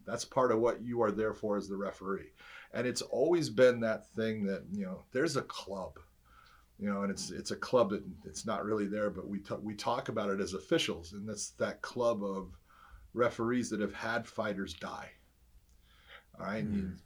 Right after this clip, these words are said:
Speaker 1: people don't think about this. And this is when people are out there saying, "Oh, you should have let it go. You don't know, you're terrible," and stuff. It's like, let's make this as clear as we can for you. You don't have any, you don't have any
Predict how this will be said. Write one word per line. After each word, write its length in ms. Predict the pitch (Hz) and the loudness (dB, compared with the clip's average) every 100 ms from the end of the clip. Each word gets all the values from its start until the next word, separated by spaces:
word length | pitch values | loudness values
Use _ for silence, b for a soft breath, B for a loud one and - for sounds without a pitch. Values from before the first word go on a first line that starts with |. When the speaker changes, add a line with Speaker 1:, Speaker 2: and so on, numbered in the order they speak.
| - | -4
Speaker 1:
people 220 | 160 190 | 4 8
don't 240 | 185 123 | 8 6
think 260 | - 147 143 | 2 2 4
about 300 | 101 95 - | 2 0 -2
this. 180 | 95 113 | -4 -4
And 80 | |
this 160 | 135 160 | -2 0
is 140 | 160 | 2
when 180 | 139 135 | 4 4
people 400 | 107 147 143 139 | 4 -4 0 6
are 260 | 123 117 - | 8 8 6
out 220 | 113 110 | 0 2
there 180 | 120 110 | 2 2
saying, 280 | - 107 107 - | 2 -2 -2 8
"Oh, 260 | - 269 | 12 12
you 200 | 254 220 | 12 8
should 240 | - 190 180 | 6 8 8
have 80 | |
let 160 | 165 160 | 6 6
it 160 | 151 131 | 4 6
go. 260 | 131 135 | 10 10
You 160 | 131 147 | 8 8
don't 180 | 135 131 | 6 6
know, 100 | 131 | 2
you're 180 | 131 | 2
terrible," 420 | - 127 123 107 113 | 2 8 8 8 0
and 100 | 104 | 0
stuff. 200 | 113 101 | -2 -2
It's 160 | 95 | 0
like, 240 | 117 92 - b b b b - | 2 2 -2 b b b b -14
let's 200 | 110 - | -12 -2
make 200 | 139 135 | 0 2
this 200 | 127 - | 2 2
as 100 | - | 0
clear 240 | - 170 | 2 2
as 120 | 160 123 | 4 2
we 100 | 113 | -2
can 300 | - 101 85 | 0 0 0
for 200 | - 80 | -10 -12
you. 100 | - - _ - 151 | -14 -20 _ -16 -6
You 80 | 160 | 2
don't 240 | 131 98 | 4 4
have 240 | 110 85 - | 2 0 -4
any, 500 | - 120 127 139 139 - - _ _ _ _ _ _ _ _ - | -4 -2 0 -2 -4 -8 -20 _ _ _ _ _ _ _ _ -12
you 160 | 101 | -2
don't 180 | 151 135 | 0 2
have 160 | 143 - | 0 -2
any 300 | - 147 160 | -4 -2 -2